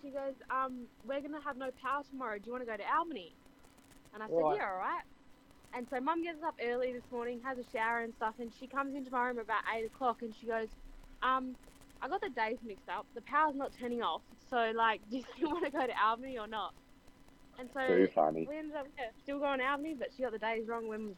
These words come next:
Speaker 1: power's going out. <laughs>
Speaker 2: Righto.
Speaker 3: The power's not going out till the sixth of May, I think.
Speaker 1: Yeah, she got the
Speaker 2: Righto.
Speaker 1: dates completely wrong.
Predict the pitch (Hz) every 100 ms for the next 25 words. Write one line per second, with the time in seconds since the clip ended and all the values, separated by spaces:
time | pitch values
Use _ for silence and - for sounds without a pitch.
0 | - 233 247 240 226 240 262 277 - -
1 | - - - - - 233 - - - 175
2 | 160 - - - - - - - 113 -
3 | 165 170 143 131 123 117 113 117 - 104
4 | 101 - 127 - 107 87 92 110 113 -
5 | 80 - - - - 240 302 285 277 -
6 | 190 175 214 240 220 - - 214 - 202
7 | 214 269 294 254 233 190 170 165 196